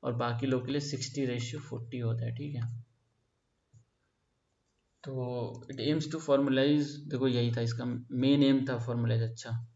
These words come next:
मतलब जो मैंने कहा था मेन एम नहीं है, लेकिन इसका main aim aims to gradually formalize organ-, unorganized sector fisheries में, जो इसके लिए तो अलग से मंत्रालय भी बना दिया अब।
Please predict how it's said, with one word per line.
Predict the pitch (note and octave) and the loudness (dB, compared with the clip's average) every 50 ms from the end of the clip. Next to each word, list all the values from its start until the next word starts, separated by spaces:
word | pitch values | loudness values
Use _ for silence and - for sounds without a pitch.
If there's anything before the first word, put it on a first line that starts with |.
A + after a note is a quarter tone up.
| _ - | _ -6
मतलब | C3 B2+ - C3 C3 B2 - - _ _ _ _ _ _ | -6 -4 2 2 0 0 0 -10 _ _ _ _ _ _
जो | - C3 | -4 -2
मैंने | B2+ C3 C3 B2+ | 0 2 2 0
कहा | - - A#2+ | 0 0 -2
था | A#2 A#2+ B2+ | -2 0 0
मेन | B2 B2+ B2 B2 B2 | 0 2 2 2 2
एम | B2 B2 | 2 2
नहीं | B2 A#2+ | 0 0
है, | B2 C3+ | 0 0
लेकिन | C3+ C3+ B2+ B2+ | 0 0 0 0
इसका | B2 B2 - - - | -2 -2 -4 -4 -2
main | B2+ B2+ B2 B2 B2 | 0 0 2 2 2
aim | A#2+ A#2+ A#2 A#2 | 2 0 0 -2
aims | A#2 B2+ C3+ C3 C3+ C3 - - | -2 0 2 2 2 0 0 -4
to | C#3 C3+ | -4 -6
gradually | - - C3+ B2+ C3 C3+ C3 B2+ B2 C#3 D3 E3 F3+ | -6 -8 -10 -4 2 4 4 4 6 4 6 6 6
formalize | F3 F3 C#3+ C3 C3 B2+ B2 B2 B2 | 4 4 4 4 4 4 4 2 0
organ-, | B2+ - - C3+ C3 C3 C3 B2+ B2+ B2 B2 B2 A#2+ A#2 A#2 A#2 | -2 -4 -2 0 0 2 2 2 2 2 2 0 0 -2 -4 -2
unorganized | C3+ C3 B2+ B2 B2+ B2+ B2+ B2 B2 A#2+ | 0 2 2 2 2 0 -2 -2 -2 -2
sector | B2 A#2 A#2 - D#3 F3 E3 - - _ _ _ _ _ _ _ _ _ _ _ _ _ | -4 -6 -4 -4 -4 -6 -6 -14 -20 _ _ _ _ _ _ _ _ _ _ _ _ _
fisheries | - C3 A#2 B2 B2+ B2+ C3 A#2+ | -4 -2 -2 0 2 2 2 4
में, | B2 B2+ B2 B2 A#2 | 2 2 2 2 2
जो | B2+ | 2
इसके | C#3 C3+ - - C#3+ | 2 0 0 0 0
लिए | C#3 | 2
तो | C3 C3+ | 4 4
अलग | B2+ C3 B2+ | 4 4 2
से | - C3+ | 2 0
मंत्रालय | B2 B2 B2 A#2+ A#2+ A#2+ A#2 A#2+ A#2+ | 0 0 0 0 2 2 2 4 2
भी | B2 B2 | 2 2
बना | B2 B2 A#2+ A#2 | 0 0 0 0
दिया | A#2 A#2+ A#2+ A#2+ | 2 2 2 0
अब। | A#2+ B2+ D3 - - | 0 -2 -4 -8 -14